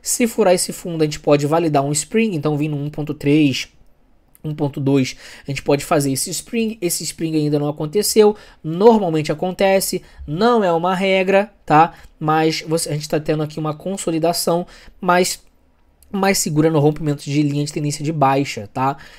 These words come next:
Então vale ficar de olho aí nos dois centavos, beleza? Começou a romper dois, eventuais pullbacks aqui em cima dessa L T B podem dar bons lucros,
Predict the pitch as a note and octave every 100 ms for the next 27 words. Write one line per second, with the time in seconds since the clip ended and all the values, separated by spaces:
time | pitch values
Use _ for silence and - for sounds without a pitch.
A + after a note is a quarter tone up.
0 | - B2 A#2+ C3+ C#3+ C#3+ C#3 C#3+ D3 D3+
1 | C#3 D3+ D#3 D3+ D3 D3+ D3+ D3+ C#3 C#3
2 | D3 D#3 - - - G3 F3 A#2 G#2 G#2+
3 | B2 D#3+ F3 E3+ - - - D3 D3+ G3+
4 | G3+ G3 F3+ F#3 G3 F#3+ E3+ E3+ E3 D#3+
5 | D#3 D3+ - D#3 D3 D#3 D3+ C3+ D#3 D3+
6 | - - A3+ F#3 D#3 D#3 C#3+ D3+ E3 D3+
7 | D#3 - - _ - D3 D3+ C#3+ C3 C#3
8 | D3+ C3+ A2+ G#2 A2 -